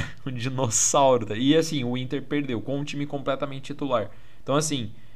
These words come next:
é, a gente tem que entender também as conotações, e eu, como tinha entendido essa menção de que, pô,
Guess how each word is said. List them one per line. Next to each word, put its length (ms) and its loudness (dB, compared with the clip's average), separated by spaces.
é, 840 2
a 100 0
gente 220 -2
tem 160 -4
que 360 -6
entender 580 -2
também 420 -2
as 120 -6
conotações, 680 -6
e 160 -2
eu, 180 0
como 460 -6
tinha 320 -6
entendido 540 -4
essa 180 -4
menção 520 -6
de 100 -6
que, 140 -10
pô, 300 -4